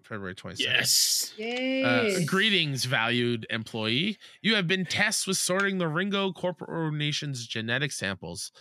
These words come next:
Speaker 1: With the credits that you earned, you can shop, game, and pay your bills on time. Rogue
Speaker 2: <laughs>
Speaker 1: workers may try to entice you into betraying your beloved employer,
Speaker 2: Do
Speaker 1: but
Speaker 2: it.
Speaker 1: we know you'll give a hundred ten percent.
Speaker 2: <laughs>
Speaker 1: That's out on the twenty-second.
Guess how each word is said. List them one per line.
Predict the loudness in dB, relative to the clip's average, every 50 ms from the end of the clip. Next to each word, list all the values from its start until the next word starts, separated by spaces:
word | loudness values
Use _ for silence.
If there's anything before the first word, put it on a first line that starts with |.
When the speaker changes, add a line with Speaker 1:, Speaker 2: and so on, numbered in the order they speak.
| -20 _ _ _ _ _
Speaker 1:
With | -6 -6
the | -6
credits | -4 -2 0 0 0 0 0 -2
that | -2 -2 -2
you | -2 0
earned, | 0 0 0 -2 -2 -4
you | -6 -8
can | -6 -8 -6 -4
shop, | -2 0 0 0 -2 -4 _ -8
game, | -4 -2 -2 -2 -2 -4
and | -6 -10 -12 -10
pay | -6 -2 -2
your | 0 0 0
bills | -2 -4 -4 -4 -4
on | -4 -4 -6 -6
time. | -4 -4 -2 0 0 -2 -2 -6 -10 _ _ -20 _ _ _ _ _ -4
Rogue | -2 -2 0 2
Speaker 2:
<laughs> |
Speaker 1:
workers | 0 0 0 0 0 0 0 -2 -2
may | -2 -2 -2 -2
try | 0 0 -2 -2
to | -2 -2 -6
entice | -6 -6 -4 -4 -4 -2 -2 -4
you | -4 -4
into | -6 -6 -8 -8
betraying | -10 -10 -10 -4 -2 -2 0 0 0
your | 0 -2 -2
beloved | -2 -2 -2 -2 0 0 0 -2 -4 -2
employer, | -2 -2 -4 -4 -2 -2 -2 0 0 0 0 -2 -4 -6 -12 -20 -20 _ _ _ -20
Speaker 2:
Do | -14 -6 -2
Speaker 1:
but | -2 0
Speaker 2:
it. | 2
Speaker 1:
we | 2 2 4
know | 4 2 2
you'll | 2 2 0 0
give | -2 -2 -2 -2
a | -2 -4
hundred | -4 -4 -2 -2 -2 -4 -4
ten | -8 -12 -12 -14
percent. | -16 -18 -16 -14 -14 -14 -12 -12 -14 -14 -14 -18 -20 -20 _ -12 -12 -12 -12 _ _ _ _ _
Speaker 2:
<laughs> | _ _ _ _ _ _ _ -20 -20 -20 _ _ _ -20 -8 -6
Speaker 1:
That's | -6 -4 -2 -2
out | -2 0
on | -2 -2 -4
the | -8
twenty-second. | -12 -12 -10 -8 -8 -8 -8 -8 -8 -8 -8 -4 -4 -4 -2 0 -2 -2 -2